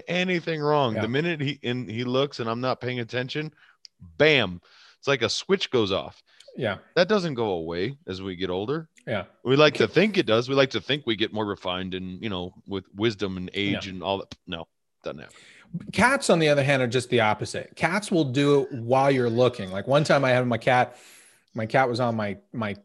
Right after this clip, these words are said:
Speaker 2: table, and there was a, I don't remember what it was. It was something on the table, and he approached it, and I knew he was gonna knock it off the table.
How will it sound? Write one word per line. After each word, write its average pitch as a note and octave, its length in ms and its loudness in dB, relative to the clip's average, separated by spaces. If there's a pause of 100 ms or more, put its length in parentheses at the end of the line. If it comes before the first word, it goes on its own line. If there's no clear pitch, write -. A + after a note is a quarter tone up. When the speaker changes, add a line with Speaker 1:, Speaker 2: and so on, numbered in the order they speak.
(140)
Speaker 2:
table, B2 380 2
and G#2+ 60 -2
there A2 80 -2
was G2+ 200 -4
a, F#2+ 280 -2 (400)
I - 120 -6
don't B2 80 0
remember A2+ 260 -2
what G2 100 -2
it F#2 40 -4
was. F#2 260 -4
It G2 60 -6
was F2+ 100 -8
something C#3+ 300 0
on B2 160 0
the A#2+ 80 -2
table, G2 480 -6 (640)
and E2+ 80 -8
he A#2 120 0
approached G#3 520 2
it, - 320 -4
and B2+ 120 -2
I C3 100 0
knew D#3 380 6
he F3 140 6
was D3 160 4
gonna C3 180 4
knock A#2+ 300 2
it A#2 80 0
off G#2+ 200 0
the G#2+ 60 -14
table. G2 440 -8